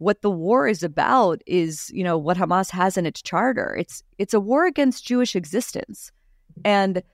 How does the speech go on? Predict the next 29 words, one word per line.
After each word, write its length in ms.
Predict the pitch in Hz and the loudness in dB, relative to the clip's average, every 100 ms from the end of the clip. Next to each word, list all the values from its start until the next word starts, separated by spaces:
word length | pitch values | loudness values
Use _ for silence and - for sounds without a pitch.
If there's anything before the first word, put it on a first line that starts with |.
| _ _ | _ _
that's 420 | 165 180 220 269 | -4 2 2 0
why 220 | 220 202 170 | -2 -2 -2
I 60 | |
think 280 | 170 180 - | -4 -6 -4
it's 360 | 160 - - - | -6 -6 -16 -20
significant 1040 | - - 196 165 185 180 180 - 156 - _ _ | -20 -6 -4 -2 -2 -2 -4 -2 -2 -4 _ _
for 560 | _ 180 165 156 156 147 _ _ 139 _ 156 156 | _ -2 0 2 0 -4 _ _ -20 _ -20 -12
the 100 | - | -6
West, 720 | 170 156 160 180 160 - - _ | -4 2 4 4 0 -12 -18 _
the 100 | - | -6
world, 680 | 170 147 170 175 170 165 160 | -4 0 2 4 4 2 -2
and 260 | - 165 160 - _ _ _ | -4 -4 -4 -8 _ _ _
why, 720 | 165 175 180 226 180 156 160 - _ _ | -6 0 4 4 4 0 -4 -8 _ _
you 80 | 190 | -2
know, 220 | 180 156 - | 0 0 0
it's, 340 | 175 - - - _ _ _ _ _ - | -4 -4 -10 -16 _ _ _ _ _ -4
as 120 | 190 | 0
I'm, 160 | 185 - | -2 0
as 140 | 185 | -2
I've 220 | 180 160 _ | 0 -2 _
been 160 | 170 | -6
reading, 360 | 147 190 247 180 | -2 0 2 2
and 80 | 151 | 0
I've 80 | 147 | -2
been 140 | 160 | -6
so 180 | - 185 | -4 -4
curious 460 | - 185 180 156 | -2 -2 0 0
actually 440 | 156 151 - 147 - | -2 -6 -4 -6 -6
to, 140 | - | -12